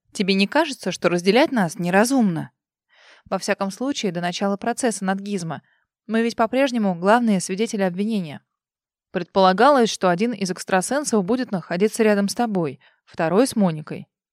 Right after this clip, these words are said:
А поодиночке они справятся с возможной ментальной атакой. Ты ведь знаешь теперь, на что способны те твари. Да уж, знаю, дёрнул щекой Олег. Я вот только одного не могу понять.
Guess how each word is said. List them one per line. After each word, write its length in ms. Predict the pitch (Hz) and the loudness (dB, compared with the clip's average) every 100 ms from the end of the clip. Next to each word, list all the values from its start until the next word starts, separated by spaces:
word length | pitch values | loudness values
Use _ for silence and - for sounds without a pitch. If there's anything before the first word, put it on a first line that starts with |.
| _ _ _ _ | _ _ _ _
А 120 | 202 196 | -2 4
поодиночке 600 | 220 220 254 240 196 196 | 4 4 2 2 2 0
они 140 | 190 | 0
справятся 500 | - 240 311 320 240 | 0 4 4 4 -4
с 100 | - | -2
возможной 440 | 202 196 254 277 214 | -2 0 -2 0 -2
ментальной 440 | 196 214 214 233 | 0 2 2 0
атакой. 460 | 233 226 - 147 - _ _ | 2 -2 -2 -10 -12 _ _
Ты 140 | - 220 | -4 -2
ведь 160 | 254 | -2
знаешь 320 | 294 294 175 - | -2 0 0 -4
теперь, 340 | 190 240 269 | -6 -4 -2
на 120 | 208 | -4
что 180 | - 185 | -4 -6
способны 480 | - 202 285 226 180 | -2 0 0 -2 -2
те 140 | 196 | -4
твари. 400 | 226 226 165 143 _ _ _ _ _ _ _ _ _ | 0 2 2 -4 _ _ _ _ _ _ _ _ _
Да 300 | 170 185 254 | 0 2 2
уж, 140 | 220 165 | 0 -2
знаю, 440 | 175 208 202 165 _ _ _ _ _ _ | 0 2 2 -2 _ _ _ _ _ _
дёрнул 380 | 190 196 190 180 | 0 0 0 -2
щекой 360 | - - 190 175 | -4 -4 -2 0
Олег. 280 | 170 160 - _ _ - | -2 -6 -14 _ _ 2
Я 160 | 208 | 4
вот 120 | 240 254 | 4 2
только 240 | 254 240 | 2 2
одного 300 | 220 233 262 | 4 4 4
не 100 | 226 | 2
могу 240 | 190 175 | 2 0
понять. 460 | 190 185 185 147 | -2 -2 -2 -6